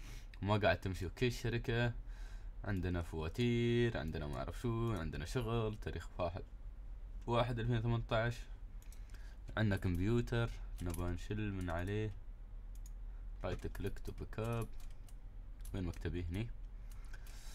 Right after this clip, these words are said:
هيتنا والمهمة، والمهمة شو بنسوي؟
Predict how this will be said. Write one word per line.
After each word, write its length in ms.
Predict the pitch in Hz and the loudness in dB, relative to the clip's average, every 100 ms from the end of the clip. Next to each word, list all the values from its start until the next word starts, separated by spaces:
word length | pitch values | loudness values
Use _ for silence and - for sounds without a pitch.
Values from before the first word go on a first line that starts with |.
| - - - - 123 | -8 -6 -6 0 4
هيتنا 300 | 160 170 165 | 6 6 8
والمهمة، 480 | 143 113 87 82 | 8 8 6 4
والمهمة 400 | 90 95 107 110 | 4 4 4 4
شو 180 | 110 110 | 2 2
بنسوي؟ 540 | 104 98 101 98 113 | 2 2 2 2 2